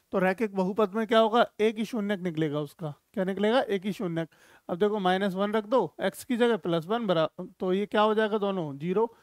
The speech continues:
वन से वन कट जाएगा, ज़ीरो तो शून्यक हो गया माइनस वन। इस तरीके से अगर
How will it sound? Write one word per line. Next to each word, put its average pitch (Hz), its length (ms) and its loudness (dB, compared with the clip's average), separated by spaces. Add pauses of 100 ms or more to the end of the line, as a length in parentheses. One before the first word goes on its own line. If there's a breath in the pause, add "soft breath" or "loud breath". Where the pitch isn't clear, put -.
(300 soft breath)
वन 190 160 0
से 202 120 -4
वन 185 160 -2
कट 196 160 -4
जाएगा, 220 280 2
ज़ीरो 156 260 -4
तो 180 120 -10
शून्यक 202 420 -6
हो 202 120 0
गया 233 120 2
माइनस 226 300 0
वन। 277 200 2 (640)
इस 226 220 -2
तरीके 240 360 0
से 311 100 -2
अगर 247 280 2